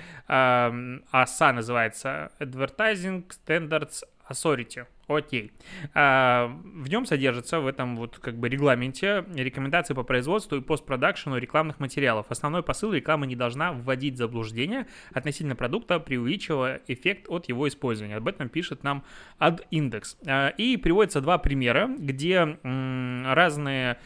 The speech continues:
производители сотрудничали с блогером. Блогер выкладывал у себя рекламу и, разумеется, пользовался фильтрами. Ну, потому что блогеры многие по-другому не умеют.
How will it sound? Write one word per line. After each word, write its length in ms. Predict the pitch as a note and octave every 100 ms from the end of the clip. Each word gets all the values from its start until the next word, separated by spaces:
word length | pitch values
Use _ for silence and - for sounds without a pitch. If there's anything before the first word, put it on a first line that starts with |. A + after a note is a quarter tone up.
| - -
производители 960 | D3 C#3 C#3 B2 A2 C3+ A3+ C4+ A2
сотрудничали 720 | - D3 F#3 D#3 C#3 C#3 B2
с 420 | A2+ - D3 C#3+ B2
блогером. 600 | C3 C3 A#2+ D#3 A#3+ D3+
Блогер 340 | D3 E3+ C3
выкладывал 520 | B2 D#3 C#3 B2 A#2
у 40 | A#2
себя 300 | - C#3 B2
рекламу 500 | - A#2 A2 E3 - - E3
и, 180 | B3+ B3+
разумеется, 600 | C3+ B2 C#3+ C4 G3+ C#3+
пользовался 560 | C#3+ F3 D#3+ D3+ D3+ C3
фильтрами. 440 | C3 A2 G#2 G2+
Ну, 140 | D3+
потому 300 | C#3+ A#2+ A#2+
что 160 | C3 B2
блогеры 420 | A#2 F3+ F#3 D3 E3+ -
многие 400 | B2+ C3 D3+ C#3+
по-другому 480 | - A2+ A2+ C#3 C#3
не 80 |
умеют. 300 | C3 A#2+ G2+